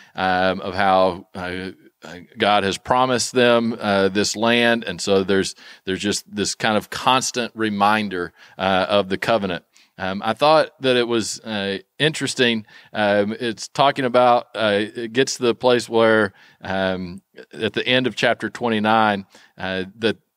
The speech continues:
when, when God will drive people out and, and may even, even uproot,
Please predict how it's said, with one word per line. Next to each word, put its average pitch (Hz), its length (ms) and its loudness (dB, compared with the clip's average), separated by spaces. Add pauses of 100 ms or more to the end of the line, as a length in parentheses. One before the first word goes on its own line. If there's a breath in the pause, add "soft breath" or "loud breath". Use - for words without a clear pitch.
(640)
when, 113 400 -2
when 110 200 -2
God 113 380 4
will 123 260 2
drive 117 540 2
people 110 320 -4
out 110 300 4
and, 98 140 -4
and 104 260 -4
may 113 160 2
even, 110 380 0
even 110 420 -2
uproot, 123 640 0